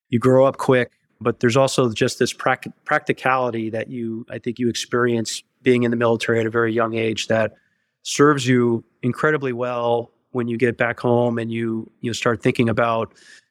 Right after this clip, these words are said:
careers and starting a company, because those same things that, I mean, in essence, Four Block, I mean,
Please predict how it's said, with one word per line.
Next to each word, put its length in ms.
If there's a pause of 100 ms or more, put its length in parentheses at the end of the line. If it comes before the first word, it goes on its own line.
careers 580
and 140
starting 320
a 40
company, 640 (440)
because 280
those 200
same 200
things 280
that, 280 (500)
I 80
mean, 260
in 140
essence, 320
Four 200
Block, 300
I 40
mean, 260